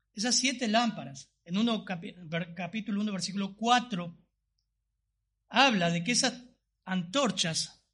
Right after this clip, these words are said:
o lámparas es la plenitud del Espíritu de Dios en todo su esplendor. Es un simbolismo. Es el Espíritu Santo en toda su plenitud.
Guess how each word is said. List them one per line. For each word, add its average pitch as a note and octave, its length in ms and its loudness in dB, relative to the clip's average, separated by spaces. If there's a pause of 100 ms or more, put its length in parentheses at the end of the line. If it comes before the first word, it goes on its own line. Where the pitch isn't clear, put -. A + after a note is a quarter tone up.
o E3+ 140 -6
lámparas E3 680 -2 (300)
es A3+ 160 -2
la A3+ 240 -2
plenitud G3 640 0 (640)
del F3+ 300 0
Espíritu G#3+ 640 0
de E3 140 0
Dios E3+ 520 -4 (580)
en F#3 360 0
todo A3 280 0
su G#3 160 -4
esplendor. D#3+ 640 -4 (680)
Es F#3 160 -4
un A3+ 160 0
simbolismo. G3+ 1400 0 (1080)
Es G#3 180 2
el A3+ 100 4
Espíritu C4+ 920 -2
Santo B3+ 580 2
en A#3 180 0
toda A#3 440 0
su F#3+ 240 -6
plenitud. F#3 560 -6